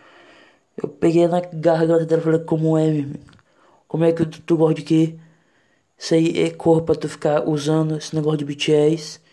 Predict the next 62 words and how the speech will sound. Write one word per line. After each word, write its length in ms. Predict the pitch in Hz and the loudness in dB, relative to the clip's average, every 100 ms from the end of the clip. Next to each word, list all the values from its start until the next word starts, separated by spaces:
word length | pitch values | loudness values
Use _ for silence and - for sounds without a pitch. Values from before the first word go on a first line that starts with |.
| _ _ _ _ _ | _ _ _ _ _
negócio 260 | 151 156 160 | -2 2 2
de 60 | |
B 140 | 160 165 | 2 -4
T 160 | 165 | 4
S 200 | 165 160 | 4 6
aí 80 | 165 | 2
destrói 480 | 156 160 - 160 175 | 0 -6 -2 2 4
a 60 | 175 | 4
mente 240 | 170 165 | 0 0
da 100 | 165 | -2
pessoa. 540 | 165 165 - 156 160 160 - - _ | -2 -4 -2 0 0 -2 -14 -20 _
Esse 120 | - 165 | -12 -2
negócio 220 | 160 160 | 2 2
de 80 | 156 | 2
B 120 | 160 | -2
T 160 | 160 | 2
S 140 | 160 156 | 2 4
leva 180 | 160 160 | 2 2
a 40 | |
pessoa 280 | 165 - - | -2 -8 -6
pra 100 | 160 | -6
Cracolândia. 720 | 156 160 160 165 151 151 147 | -2 -2 2 2 2 0 -2
Você 140 | - 165 | -6 -4
não 120 | 165 | -4
pode 240 | 165 160 | 0 0
tá 100 | 165 | 2
usando 280 | 165 151 156 | 0 2 -2
esse 140 | 160 | -2
negócio 220 | 165 160 151 | -4 -2 -2
de 60 | |
B 100 | 147 | -4
T 180 | 160 175 | -2 2
S. 380 | 151 147 147 - - - - - | 4 2 -2 -14 -20 -20 -20 -20
Esse 140 | - 160 | -8 -2
negócio 220 | 160 160 | 2 2
de 80 | 160 | 2
B 120 | 165 | -2
T 160 | 160 | 2
S 400 | 160 156 160 160 | 4 6 4 2
não 180 | 165 180 | -2 -2
é 100 | 180 | -2
cor 300 | 180 175 170 | -2 -2 0
certa 360 | 165 - 165 165 | -2 2 2 2
pra 120 | 180 | -6
criança 380 | 170 170 165 165 | -4 -2 -2 0
tá 80 | 165 | -2
usando. 420 | 170 165 160 160 | 0 0 0 -2
Eu 480 | 160 - - - - | -8 -20 -20 -20 -6
vou 120 | 147 | -6
falar 260 | 156 156 165 | 0 0 0
pra 120 | 175 | -2
sua, 260 | - 180 | 0 0
pra 180 | 170 170 | 0 -2
sua 200 | 165 170 | 0 0
mãe 280 | 160 151 160 | 0 0 0
que 100 | 160 | -4
você 180 | - 160 | -10 -4
tá 120 | 165 | 0
usando 280 | 160 160 160 | 0 0 -2
B 80 | 156 | -6
T 180 | - | 0
S." 440 | 175 147 143 - | 2 2 0 -4